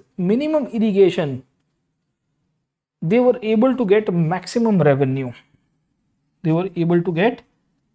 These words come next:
maximum revenue। This is very much important, हाँ, आप नोट्स बनाते रहिएगा पीछे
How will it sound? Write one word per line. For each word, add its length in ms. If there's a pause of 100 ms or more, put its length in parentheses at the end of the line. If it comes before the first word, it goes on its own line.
(140)
maximum 580
revenue। 420 (160)
This 180
is 120
very 240
much 200
important, 460
हाँ, 160
आप 140
नोट्स 260
बनाते 300
रहिएगा 300
पीछे 260